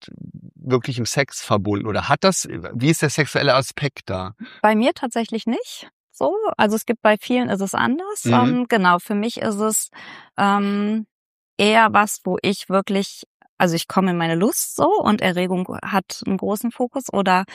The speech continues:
Speaker 2: äh, Sinnlichkeit, aber es ist auch viel, ähm,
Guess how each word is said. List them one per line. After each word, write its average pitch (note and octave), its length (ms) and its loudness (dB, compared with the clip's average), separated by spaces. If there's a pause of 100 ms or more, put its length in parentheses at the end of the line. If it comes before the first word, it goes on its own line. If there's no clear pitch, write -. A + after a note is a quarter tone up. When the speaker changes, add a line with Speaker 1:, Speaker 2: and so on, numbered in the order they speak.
(180)
Speaker 2:
äh, F3+ 180 2
Sinnlichkeit, C#4 1080 0
aber A3 220 2
es G#3+ 140 -4
ist A3 120 -6
auch - 160 -2
viel, A3+ 580 2 (400)
ähm, G3+ 540 4